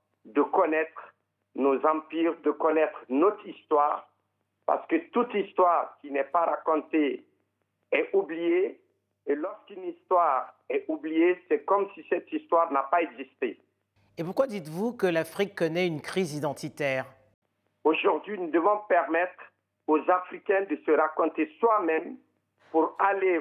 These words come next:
Speaker 1: au très fond d'eux-mêmes, pour expliquer aux enfants, aux petits-enfants, ce qu'il faut pour que l'Afrique puisse prendre son destin en main.
Speaker 2: Alors, l'édition deux mille vingt-trois s'est ouverte, euh, sur l'île de Kassa, au large de Conakry.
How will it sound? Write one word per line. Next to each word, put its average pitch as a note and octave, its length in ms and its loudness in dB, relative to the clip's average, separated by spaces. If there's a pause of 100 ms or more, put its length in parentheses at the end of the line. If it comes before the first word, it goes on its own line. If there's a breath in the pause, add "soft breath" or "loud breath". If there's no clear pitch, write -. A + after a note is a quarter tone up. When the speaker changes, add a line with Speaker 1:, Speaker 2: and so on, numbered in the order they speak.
(120)
Speaker 1:
au D3 100 0
très B3 360 2
fond F3+ 420 2 (200)
d'eux-mêmes, G3 600 2 (460)
pour D#3+ 120 2
expliquer F3+ 880 0 (440)
aux E3 160 4
enfants, G3 600 2
aux D#3 80 0
petits-enfants, E3+ 920 0 (600)
ce C4+ 60 2 (140)
qu'il G3+ 240 -6
faut F#3 400 2 (300)
pour G3 160 2
que - 80 -2
l'Afrique E3+ 500 0
puisse E3 300 -16
prendre D#3+ 320 0
son D3 140 4
destin C3+ 520 2
en A2+ 40 0
main. A2+ 240 -2 (920)
Speaker 2:
Alors, E3 220 0
l'édition G3+ 420 -2
deux G3+ 80 -2
mille F#3 200 0
vingt-trois F3 360 0
s'est E3+ 300 -10
ouverte, E3+ 540 -2
euh, C#3+ 200 -4 (140)
sur - 240 -6
l'île D#3+ 280 -2
de D3 140 -2
Kassa, G3 640 -2
au E3 80 -2
large D3+ 340 -2
de D3 160 -6
Conakry. D#3 800 -4